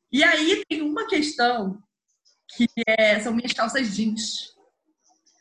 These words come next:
Aí eu tava pensando hoje, engraçado, a gente tem uns cliques, né, uns insights do nada, assim. Hoje eu tava lavando roupa,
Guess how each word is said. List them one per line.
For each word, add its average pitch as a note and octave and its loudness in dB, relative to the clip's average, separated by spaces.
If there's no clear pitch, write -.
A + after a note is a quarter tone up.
Aí C#4+ 4
eu G4 2
tava G#4 -2
pensando E4+ 0
hoje, D4+ 2
engraçado, D#4+ 2
a G#3 2
gente G#3+ 2
tem B3+ -4
uns A3 -6
cliques, G3 -4
né, F3+ -2
uns F3+ -8
insights G3 -2
do A#3 0
nada, A#3+ -2
assim. D3+ -16
Hoje A3 -4
eu - -14
tava C#4+ -10
lavando C4+ -6
roupa, A3+ -6